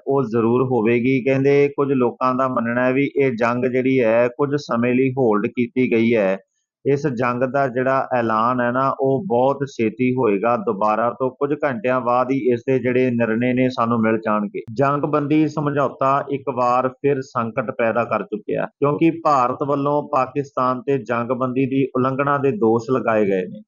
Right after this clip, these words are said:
ਭਾਰਤ ਜਿਹੜਾ ਹੈ, ਉਹ ਦੱਸ-, ਉਹਨਾਂ ਨੇ ਦੱਸਿਆ ਹੈ ਕਿ ਪਾਕਿਸਤਾਨ ਵੱਲੋਂ ਰਾਜਸਥਾਨ ਦੇ ਬਾੜਮੇਰ ਅਤੇ ਜੰਮੂ ਕਸ਼ਮੀਰ ਦੇ ਬਾਰਾਮੂਲਾ ਵਰਗੇ ਇਲਾਕਿਆਂ ਦੇ ਵਿੱਚ ਗੋਲੀਬਾਰੀ ਅਤੇ ਡਰੋਨ ਹਮਲੇ ਕੀਤੇ ਗਏ ਨੇ, ਜੋ ਕਿ ਜੰਗਬੰਦੀ ਸਮਝੌਤੇ ਦੀ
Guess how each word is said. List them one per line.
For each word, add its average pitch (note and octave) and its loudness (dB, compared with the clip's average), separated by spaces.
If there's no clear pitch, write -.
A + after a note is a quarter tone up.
ਭਾਰਤ C3 2
ਜਿਹੜਾ C#3+ 2
ਹੈ, A#2+ 2
ਉਹ C3+ 0
ਦੱਸ-, A#2+ -2
ਉਹਨਾਂ C3+ 0
ਨੇ C3 0
ਦੱਸਿਆ B2+ 2
ਹੈ C3+ 2
ਕਿ D3 0
ਪਾਕਿਸਤਾਨ C3+ 0
ਵੱਲੋਂ A#2 -2
ਰਾਜਸਥਾਨ C3 0
ਦੇ C3+ 2
ਬਾੜਮੇਰ B2 0
ਅਤੇ C3+ -2
ਜੰਮੂ C3 0
ਕਸ਼ਮੀਰ C#3 0
ਦੇ C3+ 2
ਬਾਰਾਮੂਲਾ B2 2
ਵਰਗੇ B2 -2
ਇਲਾਕਿਆਂ B2 -4
ਦੇ C3 -2
ਵਿੱਚ B2 0
ਗੋਲੀਬਾਰੀ C3 2
ਅਤੇ C3+ 0
ਡਰੋਨ A#2+ 0
ਹਮਲੇ A#2+ -2
ਕੀਤੇ B2+ -2
ਗਏ B2 2
ਨੇ, C3 0
ਜੋ C3 0
ਕਿ D3 0
ਜੰਗਬੰਦੀ C3+ -2
ਸਮਝੌਤੇ C3 -2
ਦੀ A#2 2